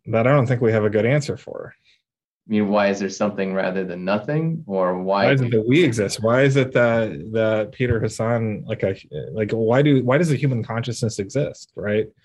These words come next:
Speaker 1: I mean, we know that it does. Like, we, we perceive it, we, we know it exists, but why does it exist? I don't think that, um,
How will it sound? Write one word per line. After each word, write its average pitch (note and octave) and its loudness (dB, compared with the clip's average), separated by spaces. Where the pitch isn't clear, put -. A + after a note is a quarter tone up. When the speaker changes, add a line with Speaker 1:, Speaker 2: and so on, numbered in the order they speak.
Speaker 1:
I C#3+ 2
mean, C3 6
we A#2+ 6
know D#3 6
that A#2+ 2
it G2 -4
does. F2 -6
Like, G#2+ 0
we, G#2+ 2
we G2+ 0
perceive A2 0
it, G#2+ 0
we, G#2 -2
we G#2+ 2
know D3+ 4
it A2+ 2
exists, G2+ -4
but - -6
why C3 2
does A2+ 0
it F2+ -4
exist? F2 -8
I A#2 -6
don't C#3 2
think C3+ 2
that, A2+ 0
um, G2+ -6